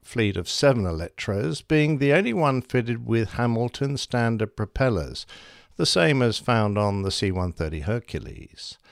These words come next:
They ran through their checks and taxied out to runway zero five for the standard buzzard Sierra departure. The weather wasn't great, with an eleven knot wind from the north,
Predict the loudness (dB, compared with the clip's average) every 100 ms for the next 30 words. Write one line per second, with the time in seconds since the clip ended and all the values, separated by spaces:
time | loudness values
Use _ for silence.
0 | -20 -20 _ _ -4 0 6 6 6 2
1 | 4 4 4 2 2 -2 -2 -2 -2 -6
2 | -4 -2 0 0 -2 0 0 2 2 2
3 | 0 2 2 2 0 0 0 0 -2 -6
4 | -4 -2 0 0 0 0 2 2 4 2
5 | 2 2 2 2 -4 -2 0 0 0 -2
6 | -6 -6 -6 -6 -10 -12 -12 -14 -18 _
7 | -20 _ _ -12 -6 -2 2 2 2 2
8 | 0 -2 -6 0 2 2 0 -6 -8 -10
9 | -4 0 2 2 0 0 0 2 4 2
10 | 2 2 2 2 2 2 2 0 -2 0
11 | 2 2 4 2 -2